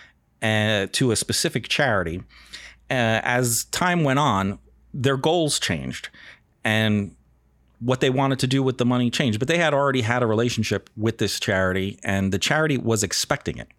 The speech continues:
Uh, client ended up dying and the surviving spouse was very aggressively pursued by the charity gift department,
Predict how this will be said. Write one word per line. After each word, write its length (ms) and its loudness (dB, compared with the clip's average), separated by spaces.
Uh, 280 0
client 360 0
ended 200 2
up 180 -2
dying 540 0
and 480 0
the 200 0
surviving 580 0
spouse 460 -2
was 300 -2
very 340 0
aggressively 640 0
pursued 760 0
by 520 0
the 420 -2
charity 720 0
gift 300 -2
department, 560 -6